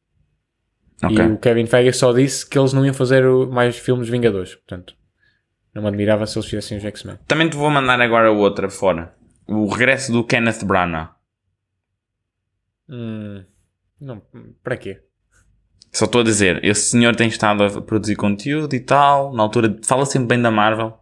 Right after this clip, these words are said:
Speaker 1: quando dão
Speaker 2: Eu sei,
Speaker 1: entrevistas,
Speaker 2: mas
Speaker 1: fala sempre bem deles. Às vezes tu dá para ver o estilo de coisas que eles dizem, dá para perceber
Speaker 2: Sim,
Speaker 1: como é que eles
Speaker 2: e,
Speaker 1: se sentem.
Speaker 2: e uma coisa, eu, eu acho que o primeiro filme do Thor é muito underrated.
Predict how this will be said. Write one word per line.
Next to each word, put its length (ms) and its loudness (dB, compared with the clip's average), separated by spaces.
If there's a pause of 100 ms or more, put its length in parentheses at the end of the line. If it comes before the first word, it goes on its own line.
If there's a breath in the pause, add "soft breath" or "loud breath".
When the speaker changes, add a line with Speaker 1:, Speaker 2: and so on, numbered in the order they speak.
(120)
Speaker 1:
quando 200 -6
dão 100 2
Speaker 2:
Eu 60 2
sei, 60 0
Speaker 1:
entrevistas, 440 0
Speaker 2:
mas 80 -2
Speaker 1:
fala 180 2
sempre 240 -2
bem 160 0
deles. 360 2 (200 soft breath)
Às 140 -2
vezes 200 -2
tu 120 -2
dá 120 2
para 140 -2
ver 300 0 (160 soft breath)
o 40 -10
estilo 320 0
de 60 -2
coisas 240 2
que 100 -4
eles 100 2
dizem, 360 0 (280)
dá 120 0
para 120 -2
perceber 340 -2
Speaker 2:
Sim, 80 -2
Speaker 1:
como 100 2
é 60 0
que 80 -6
eles 100 -2
Speaker 2:
e, 40 -6
Speaker 1:
se 60 -6
sentem. 220 2
Speaker 2:
e 20 0
uma 120 4
coisa, 380 0
eu, 260 2
eu 140 4
acho 200 0
que 80 -8
o 80 -2
primeiro 320 0
filme 180 -2
do 100 0
Thor 180 0
é 60 2
muito 760 -6 (120)
underrated. 600 -2